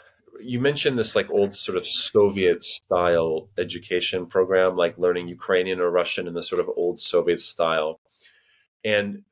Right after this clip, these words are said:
all across the, really the world, but definitely across the ex, the former Soviet republics, um, there's a sort of old school education style to learning English that is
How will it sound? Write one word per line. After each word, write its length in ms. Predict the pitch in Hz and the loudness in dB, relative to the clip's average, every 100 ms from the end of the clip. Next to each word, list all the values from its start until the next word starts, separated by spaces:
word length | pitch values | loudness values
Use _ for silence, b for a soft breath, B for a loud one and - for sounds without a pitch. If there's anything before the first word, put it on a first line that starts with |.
| - | -4
all 240 | 113 143 | 0 2
across 520 | 170 - 143 135 - - | 0 0 2 2 0 -6
the, 120 | 110 | -8
really 220 | 107 208 165 | -4 -4 -2
the 100 | 107 | -4
world, 500 | 98 131 127 110 95 | 0 4 6 6 2
but 220 | 92 95 | -8 0
definitely 560 | 110 113 - 117 107 | 0 0 -2 -2 0
across 480 | 98 - 98 92 - | -2 0 0 0 -2
the 300 | 90 85 80 - | 0 2 2 0
ex, 380 | 92 - - - - | -2 -2 -6 -10 -10
the 100 | - | -4
former 280 | - 98 90 | 2 2 2
Soviet 420 | - 101 95 85 | 2 2 2 -2
republics, 680 | 87 127 123 92 85 - - _ _ _ _ _ _ 95 | -2 0 2 2 0 -10 -16 _ _ _ _ _ _ -2
um, 480 | 95 95 90 85 _ _ _ _ _ _ _ | 0 0 -2 -8 _ _ _ _ _ _ _
there's 240 | 107 113 131 | 0 0 2
a 60 | |
sort 160 | 151 185 | 2 2
of 120 | - - | 0 4
old 280 | 117 131 | 6 6
school 400 | - - 123 120 117 | 0 0 2 2 2
education 520 | 92 98 113 - 170 | -2 -2 -2 -2 -4
style 360 | - 147 151 151 | 0 2 2 0
to 100 | 110 | 0
learning 280 | 101 101 - | 0 0 -2
English 460 | 110 151 202 - | -2 -2 -2 -2
that 120 | 104 | 0
is 180 | 98 85 | 0 -2